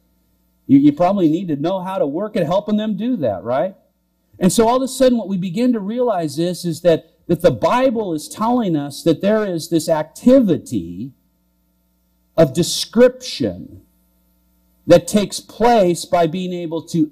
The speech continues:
analyze or evaluate the who I am in the now in light of what I should be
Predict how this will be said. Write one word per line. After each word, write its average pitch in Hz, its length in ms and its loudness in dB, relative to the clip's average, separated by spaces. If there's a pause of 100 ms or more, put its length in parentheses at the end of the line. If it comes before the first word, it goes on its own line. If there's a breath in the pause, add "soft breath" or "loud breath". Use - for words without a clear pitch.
analyze 160 720 -2
or 147 140 -4
evaluate 123 1200 -4 (560)
the 156 220 4
who 240 240 0
I 202 180 -4
am 185 260 -10
in 160 120 -2
the 135 100 -4
now 139 960 -6 (680)
in 175 160 4
light 208 320 0
of 160 120 -4
what 196 200 -4
I 175 160 -2
should 135 420 -2
be 175 640 0